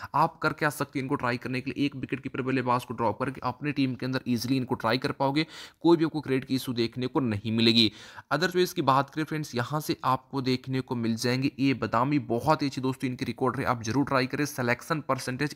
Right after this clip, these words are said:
एक परसेंट से भी कम है, ठीक है। और उसके बाद आपको दिखेंगे यहाँ पे अली अनवर, इनकी सिलेक्शन आपको फ़ोर परसेंट के आसपास देखने को मिलेगी।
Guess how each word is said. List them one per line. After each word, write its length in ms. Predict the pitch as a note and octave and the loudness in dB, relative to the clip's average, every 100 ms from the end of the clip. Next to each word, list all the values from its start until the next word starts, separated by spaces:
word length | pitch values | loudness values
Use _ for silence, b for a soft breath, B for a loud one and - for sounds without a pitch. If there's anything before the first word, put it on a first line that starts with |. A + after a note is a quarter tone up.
| - | 0
एक 220 | C#3+ D3+ | 0 0
परसेंट 340 | C3+ A#2+ B2+ B2+ | -4 -4 -4 -2
से 120 | A#2+ | -2
भी 120 | A#2+ | -2
कम 220 | - G#2 | -2 -2
है, 60 | G2+ | 0
ठीक 180 | C#3+ E3 | 0 -2
है। 100 | F3 B B B | -2 B B B
और 60 | D3+ | 0
उसके 240 | D#3 - | 2 0
बाद 140 | E3+ D3 | 2 2
आपको 220 | C3 C#3 | 0 -2
दिखेंगे 340 | C3 C#3 B2 | -2 -4 -2
यहाँ 200 | G2 B2 | 0 0
पे 140 | - - | -2 -2
अली 320 | A#2 A#2+ D3 - | 0 2 2 0
अनवर, 300 | A2+ A2+ A#2 C3+ | 0 4 4 4
इनकी 280 | C3 E3+ | -4 -4
सिलेक्शन 360 | D#3+ C#3+ C#3 - - | -2 -2 -2 -6 -2
आपको 280 | B2 - C3 - | -2 -2 -8 -2
फ़ोर 180 | C#3 | -2
परसेंट 380 | C3+ C3 - C3 | 0 -6 -4 -4
के 60 | - | -2
आसपास 320 | A2+ A#2+ B2 G#2+ | -2 0 -4 -2
देखने 340 | G#2 - C#3 | -2 0 -2
को 100 | C3+ | 0
मिलेगी। 260 | C3+ C#3 | 2 2